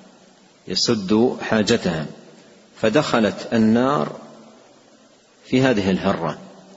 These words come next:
وهنا انتبه لقوله: "دخلت امرأة النار في هرة"، أي أن الدخول للنار كان بسبب هذه الهرة، في،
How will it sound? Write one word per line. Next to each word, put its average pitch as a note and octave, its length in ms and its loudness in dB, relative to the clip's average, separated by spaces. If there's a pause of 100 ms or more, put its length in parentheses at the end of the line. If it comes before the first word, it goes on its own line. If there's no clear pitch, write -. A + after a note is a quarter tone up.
(500)
وهنا C3 340 2
انتبه G2+ 480 2
لقوله: G#2 420 2
"دخلت G2+ 640 -2
امرأة F#2+ 840 0 (100)
النار A#2 680 2 (100)
في C3 280 4
هرة"، E2+ 380 -2 (800)
أي G2 160 0
أن C3 160 4
الدخول A2 580 0
للنار A#2+ 680 2
كان A2+ 220 0
بسبب G#2+ 440 0
هذه G2+ 280 0
الهرة، F2 440 -6 (1400)
في، A#2 220 2